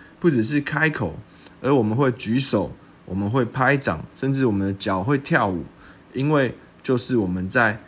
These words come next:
敬拜歌颂的时候，我们全然的投入。而在讲到呢，诗人说什么呢？“我在床上，在夜更的时候思念你。”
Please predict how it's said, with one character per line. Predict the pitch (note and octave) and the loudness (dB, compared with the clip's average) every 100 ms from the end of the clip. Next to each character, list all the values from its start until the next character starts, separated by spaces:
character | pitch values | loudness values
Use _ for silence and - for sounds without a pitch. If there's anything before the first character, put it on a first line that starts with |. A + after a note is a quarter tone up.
| - - | -20 -10
敬 | - B2+ G#2+ | -4 -2 0
拜 | B2+ A2+ F#2 | 0 0 0
歌 | A2 A2 | 0 2
颂 | A2 G#2+ | 0 -4
的 | F#2+ | -4
时 | - F#2 | -6 -4
候， | G#2 F2 - | -2 -4 -8
我 | - | -6
们 | F#2 F#2+ | -4 -2
全 | F2+ - G2 | -2 -2 0
然 | G#2 F#2 | -2 -2
的 | F2+ F#2 E2+ | -4 -6 -8
投 | - E2+ | -10 -6
入。 | G2+ G2 E2 - - - - - - - - - - - - - | -2 -2 -4 -12 -20 -20 -20 -20 -20 -20 -20 -20 -20 -20 -14 -2
而 | D3 | 2
在 | F#3 | 2
讲 | B2+ A#2 | 2 2
到 | D#3+ D3+ | 2 2
呢， | C3+ C#3+ - - | 0 -2 -8 -12
诗 | - D3+ | -2 2
人 | B2+ | 2
说 | B2+ C3 | 2 2
什 | A#2+ | 2
么 | G2 | -2
呢 | F#2+ F#2 - - - | -2 -6 -8 -20 -10
？“我 | G2+ | -2
在 | B2 C#3 | 0 0
床 | - A2 G#2 A#2 | 0 -2 -2 -2
上， | - C3+ F#2 - - | -4 -4 -8 -18 -20
在 | - D3+ | 0 2
夜 | C3+ D3 C3 | 2 2 2
更 | - B2 A2+ | 2 -2 -4
的 | |
时 | G2 F#2+ | -6 -4
候 | A2+ G2+ | -2 -2
思 | - A2+ | -4 -2
念 | A#2+ F#2 | 0 -2
你。” | C#2 | -6